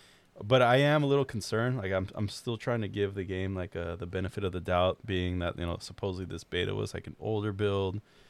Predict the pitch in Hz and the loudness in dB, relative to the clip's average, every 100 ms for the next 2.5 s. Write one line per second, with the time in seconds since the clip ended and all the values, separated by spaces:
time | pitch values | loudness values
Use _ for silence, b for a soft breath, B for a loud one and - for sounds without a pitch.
0 | b b b _ - 90 87 87 85 85 | b b b _ -8 -6 -4 -6 -6 -8
1 | 92 85 82 80 95 92 85 85 - 95 | -6 -4 -6 -8 -8 -6 -4 -6 -4 -6
2 | - 92 87 80 85 | -2 -4 -2 -6 -8